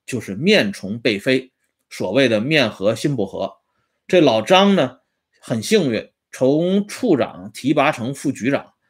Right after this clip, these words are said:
这老孙呢，点子有点背啊，就这个副处长主持工作没有扶正，所以这老孙呢，在背后一直就抱怨这老张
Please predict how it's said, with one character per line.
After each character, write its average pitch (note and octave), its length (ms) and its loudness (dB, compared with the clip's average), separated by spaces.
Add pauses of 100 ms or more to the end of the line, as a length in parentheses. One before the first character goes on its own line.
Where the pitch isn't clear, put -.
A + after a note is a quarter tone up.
(280)
这 F#3 140 0
老 A#2+ 220 0
孙 F#3+ 280 4
呢， C3+ 260 2 (240)
点 G2 240 -6
子 G#2 80 -6
有 C3 100 -2
点 G2 160 2 (100)
背 C3 300 0 (160)
啊， A2+ 280 -10 (300)
就 B2 480 0 (800)
这 C3+ 180 2
个 A2 460 0 (520)
副 C4+ 300 0
处 G#3+ 180 0
长 C3+ 240 0
主 F#2+ 140 -12
持 D3+ 100 -8
工 F3 200 -4
作 G3 240 0
没 B2+ 200 0
有 D3 120 4
扶 - 180 -10
正， F#3+ 240 -4 (1900)
所 A3 300 2
以 F3 100 0
这 F3+ 140 2
老 A2+ 300 -4
孙 F#3+ 260 0
呢， C3+ 220 -6 (120)
在 D3 140 -2
背 D#3 260 0
后 C#3+ 280 -2
一 D#3+ 160 -6
直 A#2+ 180 -8
就 C#3 140 -2
抱 D3+ 260 6
怨 A2+ 140 0
这 A#2+ 100 -2
老 F#2 160 -6
张 C#3 300 -4